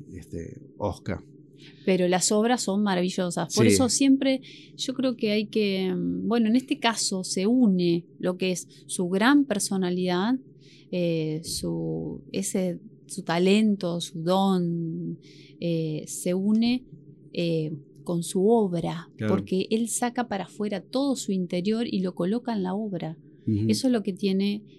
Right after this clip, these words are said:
Speaker 2: eh, Beethoven, que uno cuando analiza la obra de Beethoven también lo está viendo a él,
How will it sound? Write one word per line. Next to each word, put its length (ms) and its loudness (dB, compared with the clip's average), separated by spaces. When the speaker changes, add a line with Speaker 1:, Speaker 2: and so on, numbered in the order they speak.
Speaker 2:
eh, 220 0
Beethoven, 560 0
que 140 -2
uno 280 0
cuando 220 0
analiza 640 0
la 160 0
obra 160 0
de 60 0
Beethoven 340 2
también 340 2
lo 60 -2
está 640 -2
viendo 540 2
a 140 2
él, 260 0